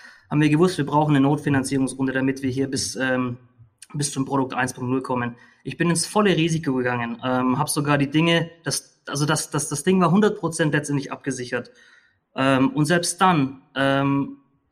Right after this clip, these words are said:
waren da, waren da Argumentationsketten da und, „Ah, wir wissen nicht und so unsicher.“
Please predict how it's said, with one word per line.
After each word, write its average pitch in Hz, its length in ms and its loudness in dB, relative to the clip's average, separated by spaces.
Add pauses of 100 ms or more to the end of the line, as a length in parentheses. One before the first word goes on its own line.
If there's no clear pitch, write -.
(460)
waren 147 240 0
da, 151 300 2
waren 151 160 4
da 147 100 0
Argumentationsketten 156 1040 0
da 139 220 4
und, 135 260 -2
„Ah, 147 260 -2
wir 143 120 -2
wissen 156 260 -2
nicht 143 160 0
und 143 100 -2
so 120 120 -6
unsicher.“ 151 560 0